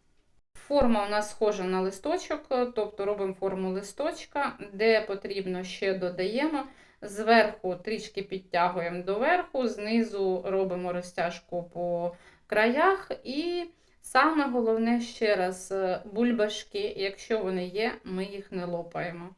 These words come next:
Тісто дуже ніжне і сам процес формовки просто в задоволення. Зараз за допомогою дощечки я його переношу і відправляю на розстійку. На розстійці він обов'язково має бути накритим, щоб не обвітрився.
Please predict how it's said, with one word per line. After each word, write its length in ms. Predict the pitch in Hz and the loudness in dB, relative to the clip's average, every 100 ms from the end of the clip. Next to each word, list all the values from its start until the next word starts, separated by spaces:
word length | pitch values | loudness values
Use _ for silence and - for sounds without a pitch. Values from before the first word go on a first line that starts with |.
| _ _ _ _ | _ _ _ _
Тісто 400 | - 277 - 233 | -2 0 4 4
дуже 420 | 233 233 233 202 196 | 4 4 4 4 -2
ніжне 440 | 214 320 311 277 | -2 -2 0 -2
і 140 | 208 | -2
сам 300 | 208 220 226 | -2 2 2
процес 420 | 226 202 - 196 - | 0 -4 -4 -6 -6
формовки 480 | 180 214 247 - | -4 -2 -2 -4
просто 480 | 196 190 220 226 208 | -4 -2 -2 -2 -4
в 120 | 190 | -4
задоволення. 920 | 175 190 185 185 165 160 143 156 160 156 _ _ _ _ _ _ _ | -2 0 0 0 -2 -2 -4 -8 -8 -10 _ _ _ _ _ _ _
Зараз 360 | 247 254 220 202 | 6 8 6 6
за 160 | 214 226 | 4 6
допомогою 640 | 240 226 226 208 202 196 | 4 4 2 2 0 2
дощечки 760 | 214 226 - 196 185 - - | 2 0 -2 -2 -2 -6 -4
я 240 | 185 202 202 | 2 4 4
його 240 | 190 190 | 2 -2
переношу 840 | 175 214 220 202 196 180 185 - 233 | 0 4 4 4 2 0 -2 -4 -4
і 220 | 220 226 | 0 0
відправляю 640 | 226 220 202 202 240 220 | 0 2 2 4 4 4
на 140 | 190 208 | 0 0
розстійку. 680 | 202 - - 190 185 175 175 - - - | -4 -8 -6 -4 -4 -8 -10 -14 -20 0
На 180 | 214 220 | 2 4
розстійці 640 | 214 - 254 294 294 233 | 0 -4 -2 -2 0 -2
він 160 | 208 | 0
обов'язково 760 | 202 185 185 185 - 226 262 220 | 0 0 0 0 2 2 4 2
має 340 | 180 208 214 | 2 2 0
бути 340 | 190 190 - 196 | -2 -4 -4 -4
накритим, 600 | 180 175 180 220 208 185 | -4 -2 -4 -4 -4 -6
щоб 340 | - 196 196 | 0 0 0
не 220 | 190 180 | -2 -2
обвітрився. 840 | 180 175 165 160 160 160 - - | -4 -6 -10 -8 -8 -10 -10 -12